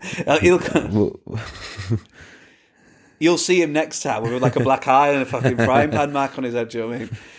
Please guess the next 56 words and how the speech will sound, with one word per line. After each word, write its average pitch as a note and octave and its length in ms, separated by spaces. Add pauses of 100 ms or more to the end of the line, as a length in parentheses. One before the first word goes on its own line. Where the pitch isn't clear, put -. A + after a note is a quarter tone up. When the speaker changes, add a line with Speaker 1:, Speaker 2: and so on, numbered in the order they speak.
(240)
Speaker 2:
And F#2 80
a D#3+ 120
Speaker 1:
Um, - 60
Speaker 2:
red - 180
band. F2+ 600 (840)
Speaker 1:
But D#3+ 180
yeah, F3+ 200
my F#3+ 180
advice F3 420
is D3 240
to, C#3+ 260
uh, A#2+ 420 (440)
is, - 500 (1080)
is, - 500 (320)
yeah, A3+ 280
you A3 140
don't D#4 120
have C4 120
to - 40
spend G3 280
that - 120
so, F3 280
sort C#3+ 180
of C3+ 80
money C#3+ 160
to, C3 160
to - 260
be B2+ 160
with A#2 120
somebody A2+ 280
like G#2+ 140
that, A2 120
do A#2+ 60
you? D3 260
Speaker 2:
There F2 180
we E2 80
Speaker 1:
Really? E2 80
Speaker 2:
go. F2+ 160
Speaker 1:
You - 560
don't D4+ 40
have D#3+ 280
to. - 200
Like, - 300
five, F3+ 260
six D#3+ 200
hundred C#3+ 220
quid C#3 220
every B2 180
time. B2 360
Speaker 2:
That's A#2+ 200
a - 60
lot. - 240
Speaker 1:
Holidays, C#3 840
like, A#2 240
Speaker 2:
That's - 20
a - 40